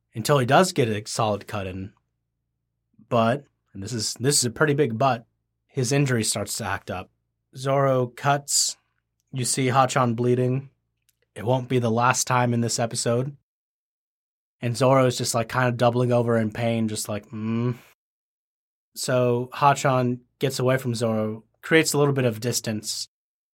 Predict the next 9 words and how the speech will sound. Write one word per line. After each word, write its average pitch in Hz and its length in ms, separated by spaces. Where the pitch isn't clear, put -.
as 113 220
a 107 100
defense, 113 640
I 110 60
guess. 107 480
And 110 180
you 110 80
see 123 400
Hachon 117 720